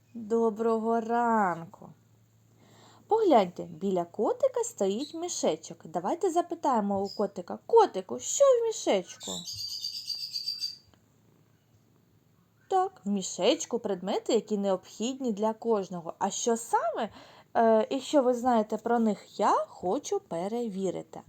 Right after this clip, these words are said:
Діти, що це? Мило. Для чого воно потрібно? Мити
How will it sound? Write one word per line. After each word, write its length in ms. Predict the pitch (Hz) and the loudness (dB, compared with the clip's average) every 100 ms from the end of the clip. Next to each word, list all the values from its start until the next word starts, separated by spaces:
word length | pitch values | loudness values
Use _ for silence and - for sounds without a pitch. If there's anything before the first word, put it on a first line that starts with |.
| - _ - - - - | -20 _ -20 -20 -20 -10
Діти, 320 | 202 247 202 | -6 -4 -4
що 360 | - - 226 403 | -4 0 2 2
це? 420 | - 330 170 165 - - - _ _ _ _ _ _ _ _ - _ _ - - | 2 2 2 -4 -14 -14 -14 _ _ _ _ _ _ _ _ -20 _ _ -20 -10
Мило. 580 | 240 277 226 190 202 220 | 0 4 6 6 4 2
Для 220 | 220 302 | 2 0
чого 300 | - 339 254 | 4 4 6
воно 240 | 214 202 | 6 4
потрібно? 580 | 196 196 185 165 160 170 _ _ _ _ _ _ _ _ _ _ _ _ _ _ _ _ _ - _ _ _ _ _ 175 | -2 -6 -6 -6 -10 -14 _ _ _ _ _ _ _ _ _ _ _ _ _ _ _ _ _ -20 _ _ _ _ _ -14
Мити 880 | 170 160 170 208 262 - 269 262 | -12 -8 -4 -2 -4 -4 -2 -2